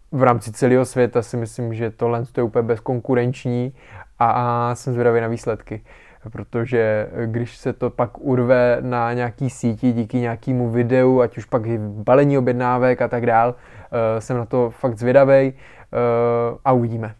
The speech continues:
Nechci, nechci předbíhat, nechci odtaňovat úplně všechny karty. V plánu je toho hodně, když se rozjede angličtina, tak to rovnou jenom překliknem, textový podoby už máme, takže té práce bude míň,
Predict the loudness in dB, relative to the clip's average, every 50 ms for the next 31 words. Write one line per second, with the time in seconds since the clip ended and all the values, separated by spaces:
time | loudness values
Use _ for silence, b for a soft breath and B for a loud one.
0 | _ _ _ -6 -6 -6 -6 -4 -2 -2 -2 0 -2 -4 -4 -4 -6 -4 -2 -4
1 | -2 -2 -2 -2 -2 -2 -2 -2 -2 -4 -6 -4 -2 -4 -4 -4 -6 _ 0 0
2 | 2 2 0 0 -2 -2 -2 -2 -2 -2 -2 -2 -6 -8 -6 -6 -4 -2 0 -2
3 | -2 -2 -4 -4 -4 -4 -4 B B B B B B -20 _ 0 0 2 2 2
4 | 2 4 6 6 6 6 4 2 2 0 0 -2 -2 -4 -8 -6 -4 -2 -2 0
5 | 0 0 2 2 2 2 2 2 2 0 -2 -2 -4 -6 -6 -4 -4 -4 -4 -6
6 | -8 -10 -10 -6 0 2 2 2 2 2 0 0 0 -2 -6 _ _ _ -4 -2
7 | -2 -2 -4 -4 -6 -4 0 0 0 0 0 -2 -4 -4 -4 -6 -10 -12 _ -8
8 | -8 -8 -8 -6 -4 -2 -2 -2 -2 -2 -2 0 0 0 0 -2 -2 -2 -2 -2
9 | -2 -2 -4 -6 -6 -6 -8 -8 -6 -6 -6 -4 -2 -2 -2 -2 -2 -2 -2 0
10 | 0 0 0 0 0 -2 -2